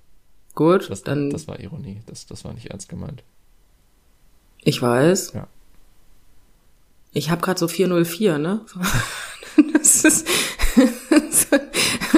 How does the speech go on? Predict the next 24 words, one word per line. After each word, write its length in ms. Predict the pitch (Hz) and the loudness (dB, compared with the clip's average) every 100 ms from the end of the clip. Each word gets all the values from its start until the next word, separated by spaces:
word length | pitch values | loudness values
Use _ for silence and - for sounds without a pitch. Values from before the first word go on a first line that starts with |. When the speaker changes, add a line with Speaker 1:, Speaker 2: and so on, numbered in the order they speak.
| - 262 | 2 0
Speaker 1:
Error. 640 | 202 175 160 165 170 170 - - - - - - | -2 -2 -2 -4 -6 -10 -14 -18 -14 -14 -10 0
Speaker 2:
Du, 160 | 415 | 6
Speaker 1:
Ähm, 240 | 208 294 277 | 8 8 6
Speaker 2:
du. 140 | 262 | 2
Speaker 1:
ja. 420 | - 285 285 294 285 - - - - _ _ _ _ _ - - - - - | 2 2 0 -6 -8 -12 -14 -16 -20 _ _ _ _ _ -20 -20 -20 -20 -4
Ja, 180 | 180 170 | 4 4
gleich 240 | 175 165 170 | 6 4 4
kommt 160 | 175 | 2
wieder 160 | 165 165 | 4 4
der 160 | 147 | 4
Viren- 260 | 160 190 175 | 4 6 6
und 100 | 170 | 6
Bedrohungsschutz. 880 | 165 165 185 226 - - - - - | 4 4 8 10 8 6 4 4 2
Ich 120 | 175 | 4
hab 120 | 190 | 4
gedacht, 460 | 185 165 196 - - - - - - | 6 6 4 2 -6 -10 -12 -10 2
ähm, 240 | 185 233 | 8 12
<laughs> 2000 | 254 - - - - - 349 349 320 - - 403 - 403 - - - - - 427 | 10 8 -2 -10 -2 2 4 2 0 -2 -4 -2 0 -2 -2 -2 -2 -2 -2 0
ist 80 | 381 | 2
halt 140 | 320 | 4
einfach, 240 | 285 269 277 | 4 2 2
ja, 460 | 269 370 - 359 233 | 0 -4 -4 -2 0
ist 260 | 214 226 | 0 -2
schön. 160 | - 277 | -4 -4